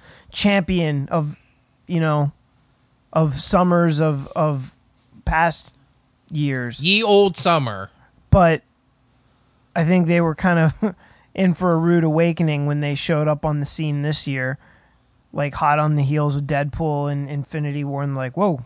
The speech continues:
Speaker 1: there's a lot more competition than what we're used to in December." I, I'm pretty confident after the showing of Solo, which made only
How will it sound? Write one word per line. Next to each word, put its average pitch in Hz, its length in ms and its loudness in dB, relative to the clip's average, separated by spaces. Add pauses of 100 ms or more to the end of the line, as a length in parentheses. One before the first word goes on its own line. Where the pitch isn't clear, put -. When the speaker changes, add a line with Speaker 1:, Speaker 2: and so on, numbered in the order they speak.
Speaker 1:
there's 160 140 -6
a 170 40 -6
lot 143 480 -2
more 165 180 0
competition 151 840 -4 (500)
than 143 440 -2
what 147 160 -4
we're 156 160 -2
used 156 380 0
to 196 240 0
in 170 120 2
December." 156 640 0 (1120)
I, 196 140 0 (200)
I'm 190 320 6 (200)
pretty 320 320 2
confident 160 600 2
after 151 360 0
the 147 100 0
showing 156 540 2
of 131 100 -4
Solo, 151 560 0
which 139 260 -4
made 156 320 0
only 147 440 -2